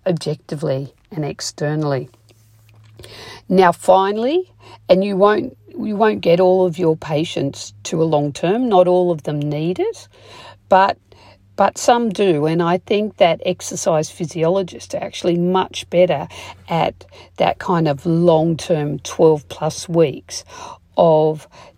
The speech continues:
touching base and continuing to progress goals and, um, adding challenges while the patient is very independent, because you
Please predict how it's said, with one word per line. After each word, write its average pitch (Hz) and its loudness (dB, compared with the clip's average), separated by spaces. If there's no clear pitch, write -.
touching 175 0
base 160 -2
and 147 -6
continuing 165 -2
to - -16
progress 151 -4
goals 151 2
and, 147 -6
um, 143 -6
adding 160 2
challenges 151 -4
while 175 4
the 165 0
patient 165 0
is 165 -2
very 170 4
independent, 151 -4
because 165 -6
you 170 -8